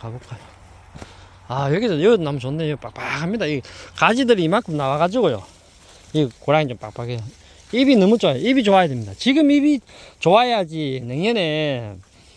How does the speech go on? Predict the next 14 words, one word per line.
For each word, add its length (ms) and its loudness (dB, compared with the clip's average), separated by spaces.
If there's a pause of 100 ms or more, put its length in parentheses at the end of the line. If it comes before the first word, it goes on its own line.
잎이 240 2
없어도요. 600 0 (920)
나무를 380 2
내년에 480 0
봄에 260 0
심으시면은 960 -2 (580)
뿌리 180 4
하차가 400 0
훨씬 320 2
많습니다. 580 -2
그러면 540 -2 (440)
정식 340 2
관계 180 2
심어도 680 0